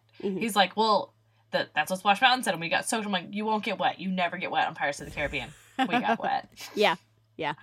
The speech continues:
Speaker 2: I was like, "Dang it." Um, I will
Speaker 1: But
Speaker 2: say,
Speaker 1: it's not, like, bad wet. It's
Speaker 2: no,
Speaker 1: just, like, a
Speaker 2: we just
Speaker 1: splash.
Speaker 2: got, like, splashed.
Speaker 1: Just a little bit.
Speaker 2: Yeah. Um, I do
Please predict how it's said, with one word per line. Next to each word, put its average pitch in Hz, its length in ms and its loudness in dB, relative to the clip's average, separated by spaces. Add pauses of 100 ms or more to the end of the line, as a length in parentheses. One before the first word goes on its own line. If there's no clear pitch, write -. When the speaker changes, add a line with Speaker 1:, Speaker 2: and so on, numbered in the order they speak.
(180)
Speaker 2:
I 208 60 -4
was 208 120 -2
like, 226 160 -6 (260)
"Dang 285 160 -2
it." - 60 -14 (1040)
Um, 196 340 8 (160)
I 214 80 8
will 214 140 4
Speaker 1:
But 269 160 6
Speaker 2:
say, - 60 8
Speaker 1:
it's - 80 6
not, 523 300 2
like, 294 100 -16
bad 185 340 2
wet. 104 220 -8
It's 220 120 0
Speaker 2:
no, 247 80 8
Speaker 1:
just, 247 140 12
like, - 100 4
a - 20 0
Speaker 2:
we 202 60 -2
just 196 120 -6
Speaker 1:
splash. 170 240 4
Speaker 2:
got, - 100 -2
like, 208 80 -10
splashed. - 460 -4
Speaker 1:
Just 311 120 -8
a 320 40 -6
little 180 260 -2
bit. 98 340 -10
Speaker 2:
Yeah. - 160 -4 (920)
Um, 160 500 4 (160)
I 160 540 6 (400)
do 214 180 -8